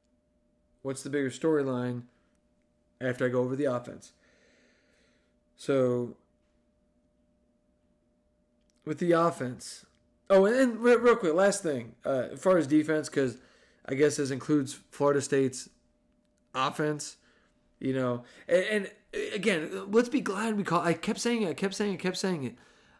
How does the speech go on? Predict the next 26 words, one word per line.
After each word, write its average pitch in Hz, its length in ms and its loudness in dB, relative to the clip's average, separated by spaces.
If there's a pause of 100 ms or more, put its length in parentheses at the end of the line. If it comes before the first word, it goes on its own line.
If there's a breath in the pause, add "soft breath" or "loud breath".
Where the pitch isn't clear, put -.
I 131 120 -4
know 165 280 4
the 175 120 0
boys 170 300 2
at 156 60 -6
the 156 80 0
Horseman 160 360 0
Pod 156 300 0
kept 135 140 -4
calling 147 300 -6
me 151 160 -2
out. 143 320 -2 (580 soft breath)
You 117 120 -10
know, 120 320 -4
"No, 160 380 2
Florida 156 320 -2
State's 151 280 -6
terrible." 151 340 -2
I'm, 123 160 -8 (160)
be 143 160 -8
glad 151 480 -2
we 208 100 -4
caught - 380 -6
them 170 220 -6
week 131 240 -8
one. 285 340 -6